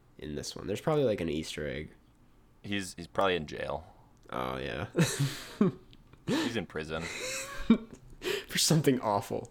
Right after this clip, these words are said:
Speaker 2: For probably, like, arson.
Speaker 1: <laughs> Um, uh, what was I gonna say? I don't know. I, I liked it. It's like, the more I talk about it, the more I realize there were a lot of flaws, but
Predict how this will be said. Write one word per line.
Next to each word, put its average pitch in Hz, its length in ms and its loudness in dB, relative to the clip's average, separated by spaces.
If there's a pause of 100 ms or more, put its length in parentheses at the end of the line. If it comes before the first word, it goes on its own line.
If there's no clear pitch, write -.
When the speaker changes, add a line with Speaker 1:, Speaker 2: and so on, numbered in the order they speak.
Speaker 2:
For 107 340 4 (160)
probably, 113 240 10
like, 90 280 4
arson. 92 520 4 (400)
Speaker 1:
<laughs> 247 400 8 (1600)
Um, 123 640 4 (1160)
uh, 123 280 10
what 117 160 6
was 117 240 4
I 110 280 6
gonna 101 300 4
say? 95 560 0
I 123 120 4
don't 123 140 6
know. 107 200 4 (200)
I, 131 300 8 (220)
I 147 80 10
liked 185 360 8
it. 95 220 0 (240)
It's 135 100 4
like, 180 120 8
the 185 80 8
more 180 180 10
I 190 60 8
talk 123 300 6
about 143 220 6
it, - 40 -6
the 120 60 0
more 110 260 6
I 104 40 8
realize 98 360 4
there 95 140 4
were 85 260 2
a 82 60 2
lot 78 220 0
of 85 60 -6
flaws, 85 380 0
but - 280 4